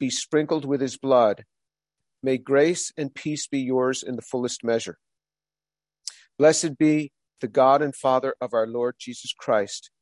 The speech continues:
who according to his great mercy has caused us to be born again to a living hope through the resurrection of Jesus Christ from the dead, to obtain an inheritance which is imperishable and undefiled and will not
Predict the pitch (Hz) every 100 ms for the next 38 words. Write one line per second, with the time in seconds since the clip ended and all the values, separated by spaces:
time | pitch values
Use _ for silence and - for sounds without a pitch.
0 | _ _ _ - 151 147 160 156 156 143
1 | 143 135 - 143 139 131 131 127 120 101
2 | - 139 139 139 139 - - 123 123 123
3 | 135 120 120 123 120 110 123 127 - 123
4 | 113 _ _ _ - 147 131 127 143 135
5 | 139 135 - 117 - 127 131 - 147 123
6 | - 135 123 117 123 113 - _ _ _
7 | _ _ _ - 165 - 175 175 175 -
8 | 147 135 - 151 151 156 - 165 - 147
9 | - 127 139 131 - 143 135 - - 110
10 | 117 _ _ _ 127 131 135 131 - 131
11 | 123 107 - _ _ 127 131 127 139 -